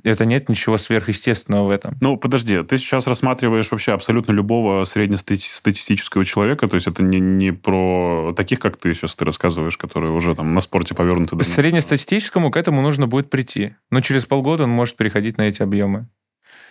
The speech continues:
Speaker 1: То есть это не что-то такое: «Вау, я занимаюсь два раза в день». Да чё такого? С утра побегал, вечером побегал. Ну и что?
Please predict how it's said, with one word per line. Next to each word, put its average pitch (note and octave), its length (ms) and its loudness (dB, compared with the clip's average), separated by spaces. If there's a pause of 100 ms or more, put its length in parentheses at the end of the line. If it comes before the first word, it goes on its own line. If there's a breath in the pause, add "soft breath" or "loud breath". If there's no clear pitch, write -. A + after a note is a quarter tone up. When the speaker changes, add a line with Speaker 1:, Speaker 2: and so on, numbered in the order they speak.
(100)
Speaker 1:
То - 80 0
есть C3+ 140 2
это C#3+ 160 2
не C#3+ 100 4
что-то F#3 240 0
такое: B2+ 240 2
«Вау, A2 300 2
я G#2+ 100 0
занимаюсь G#2+ 400 0
два G#2+ 160 2
раза G#2+ 220 0
в G2+ 40 -4
день». G2 220 -2
Да - 120 -2
чё - 180 -8
такого? A#2+ 360 0
С - 120 -6
утра D#3 160 2
побегал, G#2 400 0
вечером G#2 340 -2
побегал. G2 380 -2
Ну A2+ 140 2
и - 20 4
что? A2+ 320 -4